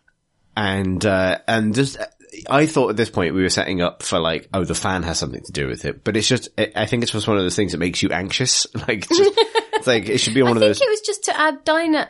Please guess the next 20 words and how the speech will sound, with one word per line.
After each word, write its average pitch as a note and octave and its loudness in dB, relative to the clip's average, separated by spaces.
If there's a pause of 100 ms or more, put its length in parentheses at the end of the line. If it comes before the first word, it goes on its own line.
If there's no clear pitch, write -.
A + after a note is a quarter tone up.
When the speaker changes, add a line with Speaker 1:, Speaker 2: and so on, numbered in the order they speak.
(160)
Speaker 2:
dynamic C#4+ 0
sort A3+ -2
of G#3+ -4
elements G#3 -2
to G#3+ -8
the G3 -8
scene. F#3 -2
Otherwise A#3 0
you A3+ -8
would G3+ -8
just A3+ -2
be G3+ -2
Speaker 1:
Cut - -8
to G2+ 2
some A2 0
Speaker 2:
looking A2+ 0
Speaker 1:
paper G#2 -2
Speaker 2:
at F#2+ 0
a - -8
Speaker 1:
being G2 2